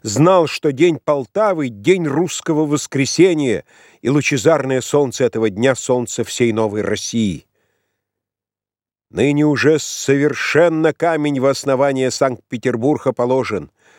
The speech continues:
Отселе в Петербурге спать будет покойно. Этот город, созданный наперекор стихиям среди болот и лесов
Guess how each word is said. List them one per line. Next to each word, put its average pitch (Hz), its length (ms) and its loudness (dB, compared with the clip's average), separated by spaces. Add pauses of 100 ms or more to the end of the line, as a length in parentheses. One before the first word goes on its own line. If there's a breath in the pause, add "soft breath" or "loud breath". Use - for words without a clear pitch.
(500 soft breath)
Отселе 180 680 2
в - 100 -6
Петербурге 175 720 0
спать 170 580 0
будет 160 500 -2
покойно. 151 680 -2 (2750)
Этот 135 340 0
город, 151 480 2 (640)
созданный 127 720 0
наперекор 110 680 -2
стихиям 117 840 -2
среди 95 400 -4
болот 104 500 0
и 123 60 0
лесов 135 800 0